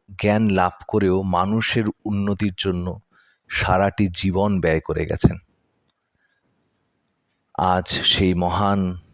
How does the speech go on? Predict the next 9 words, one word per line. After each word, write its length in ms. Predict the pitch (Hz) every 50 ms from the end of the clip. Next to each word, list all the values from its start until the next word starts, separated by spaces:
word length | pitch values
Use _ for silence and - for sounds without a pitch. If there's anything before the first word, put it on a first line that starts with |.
| _ _ _ _ _ _ _
শিবাবতার 720 | - - - 98 90 92 90 87 87 87 - - 82 82
শঙ্করের 640 | - - - - 85 85 82 - 85 - 85 82 82 - _ _ _ _ _ _ _ _ _ _ _ _ _ _ -
পবিত্র 440 | 90 95 107 104 - - - -
আবির্ভাব 500 | - - - 95 95 87 - - 85 78 - - -
তিথি। 320 | - - - - 92 80 - - - _ _ _ _ _ _ _ _ _ _ _ _ _ _ _ _ _ _ _ _ _ _ _ _ _ -
শঙ্করাচার্যের 1080 | - - 113 110 117 113 135 131 139 135 - 139 131 127 - - - 135 131 127 123 - - _ -
অদ্বৈতর 800 | 85 98 101 101 104 - 117 117 113 113 - 117 110 110 110 104 - - _ _ _ _ _ _ _ _ _ _ _ -
যে 240 | 90 92 104 104 95
সারগুলি, 840 | - - - - 95 98 101 104 104 92 90 98 95 87 90 90